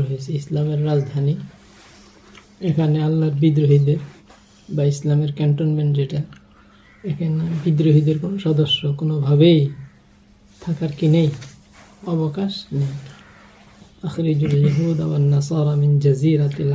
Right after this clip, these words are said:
আরব। জাজিরাতুল আরবের ভূখণ্ডটাই হলো আল্লাহ তাআলার এই পৃথিবী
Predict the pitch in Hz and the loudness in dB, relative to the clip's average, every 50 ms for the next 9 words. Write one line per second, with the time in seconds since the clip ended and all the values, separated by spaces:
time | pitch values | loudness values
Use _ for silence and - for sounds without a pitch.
0 | 135 143 139 143 143 143 - - - - - _ - - _ _ - 147 151 151 | -2 -2 -2 -2 -4 -4 -6 -10 -16 -20 -20 _ -20 -20 _ _ -2 2 4 4
1 | 147 160 170 170 175 165 - - 175 160 165 160 160 170 156 151 160 147 139 135 | 4 4 2 2 2 0 -2 -2 -4 -2 -2 -2 -2 -2 -2 0 0 -2 0 0
2 | 143 135 165 165 160 160 160 165 170 - 180 180 170 156 170 180 185 202 202 - | -2 0 0 0 0 0 -2 -2 -4 -4 -2 0 2 2 2 0 -2 -4 -6 -8
3 | - - - - - - - - _ _ _ _ _ _ _ _ _ - - - | -14 -20 -20 -20 -20 -20 -20 -20 _ _ _ _ _ _ _ _ _ -20 -20 -20
4 | _ _ _ _ _ _ - - - 156 156 165 165 151 - 175 160 151 151 147 | _ _ _ _ _ _ -16 -6 0 2 2 2 2 2 0 0 0 2 2 2
5 | 143 143 147 - - - - - - - - _ _ - _ - - _ _ _ | 2 2 0 -2 -6 -14 -20 -20 -20 -20 -20 _ _ -20 _ -20 -20 _ _ _
6 | _ _ - - _ _ _ - - 175 156 147 143 147 147 156 160 - - _ | _ _ -20 -20 _ _ _ -10 -6 -4 -2 0 0 0 0 -2 -4 -8 -14 _
7 | - - 180 180 180 - 180 170 165 175 175 | -2 -2 -2 -2 0 0 0 2 2 4 4